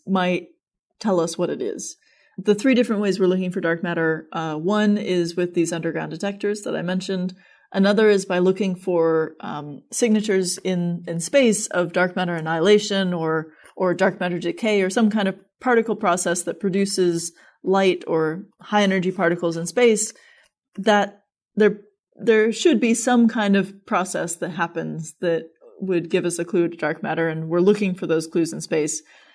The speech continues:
Um, the other possibility is that the Large Hadron Collider might be able to make dark matter, which would be really cool. Um, so there, the Large Hadron Collider collides particles together and, um, just sees what comes out.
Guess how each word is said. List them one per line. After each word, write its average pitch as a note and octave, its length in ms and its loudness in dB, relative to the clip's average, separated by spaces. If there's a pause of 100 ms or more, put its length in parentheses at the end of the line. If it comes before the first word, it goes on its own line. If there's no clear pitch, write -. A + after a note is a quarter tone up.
(380)
Um, G3+ 380 4
the A3+ 180 6
other D4 160 6
possibility G3+ 800 4 (340)
is G#3 300 6
that G#3 320 4
the G3 100 2
Large G3+ 280 2
Hadron G#3+ 360 2
Collider E3+ 400 0
might F#3 240 -2
be G3 80 4
able F3 200 2
to E3 80 0
make F#3+ 360 0
dark D#3+ 240 -2
matter, C3 380 -8 (380)
which G3 200 0
would E3+ 100 -4
be F#3+ 140 -2
really G#3+ 240 4
cool. D#3+ 560 -2
Um, E3+ 520 -4
so G3 200 2
there, G3+ 420 4
the G3 120 2
Large G#3 200 4
Hadron G3+ 260 0
Collider F3 460 2 (360)
collides G3 400 4
particles G3+ 440 4
together F3 500 4 (280)
and, F3 460 0 (340)
um, E3 420 -2
just - 220 -4
sees F3+ 220 0
what - 140 2
comes F#3+ 220 0
out. G#3+ 300 4